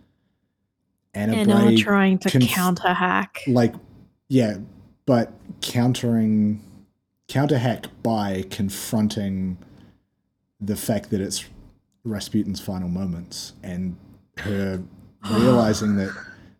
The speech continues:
Speaker 1: she has to be the one to pull the trigger. And so the, the way that it kinda looks is, like, all the war sats are,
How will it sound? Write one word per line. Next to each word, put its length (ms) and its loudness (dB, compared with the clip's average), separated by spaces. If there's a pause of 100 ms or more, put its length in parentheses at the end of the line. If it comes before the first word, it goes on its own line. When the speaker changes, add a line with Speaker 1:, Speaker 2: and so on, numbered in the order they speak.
(480)
Speaker 1:
she 360 0
has 320 -2
to 80 -2
be 240 0
the 120 -2
one 760 -2
to 460 -4 (400)
pull 220 -8
the 100 -10
trigger. 540 -8 (1800)
And 380 0 (880)
so 200 4
the, 200 2
the 160 2
way 160 6
that 120 6
it 80 0
kinda 160 2
looks 220 2
is, 60 -4
like, 120 0
all 60 0
the 60 0
war 260 2
sats 340 -2
are, 140 -4